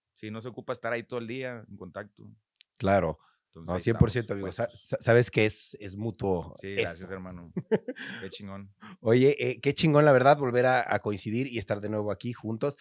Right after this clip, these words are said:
Speaker 2: sin
Speaker 1: Sí,
Speaker 2: estar
Speaker 1: güey.
Speaker 2: ebrios grabando nada, ¿no? <laughs> Porque no hemos tomado nada, ¿no? Ya no tomo casi.
Speaker 1: A la bestia. Bueno, tú ya no tomas, güey.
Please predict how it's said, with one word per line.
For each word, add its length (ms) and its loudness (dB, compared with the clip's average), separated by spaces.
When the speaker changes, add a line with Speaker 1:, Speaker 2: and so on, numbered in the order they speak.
Speaker 2:
sin 160 -10
Speaker 1:
Sí, 60 -6
Speaker 2:
estar 260 4
Speaker 1:
güey. 100 -20
Speaker 2:
ebrios 420 8
grabando 340 8
nada, 300 12
¿no? 100 8
<laughs> 840 4
Porque 280 2
no 120 6
hemos 180 4
tomado 360 2
nada, 340 2
¿no? 40 -2
Ya 100 2
no 160 -4
tomo 240 2
casi. 200 -4
Speaker 1:
A 120 2
la 220 0
bestia. 360 -2
Bueno, 300 -2
tú 80 -8
ya 100 -4
no 140 -8
tomas, 340 -6
güey. 260 -10